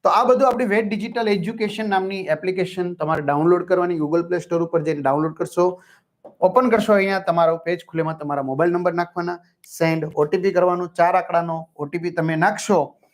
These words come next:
બરાબર? એટલે આ પેજ ખુલે, એમાં પેડ કોર્સમાં તમારા બારમાના પ્લાનમાં જશો તો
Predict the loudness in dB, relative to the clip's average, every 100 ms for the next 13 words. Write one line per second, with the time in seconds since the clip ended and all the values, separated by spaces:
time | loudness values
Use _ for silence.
0 | _ _ 2 2 2 -2 -10 _ -12 -4
1 | -4 2 0 0 -4 -2 -2 -4 _ _
2 | -4 -2 0 -2 -2 -4 -6 -6 -6 -2
3 | 0 2 0 -2 -2 -2 0 0 0 0
4 | -4 -6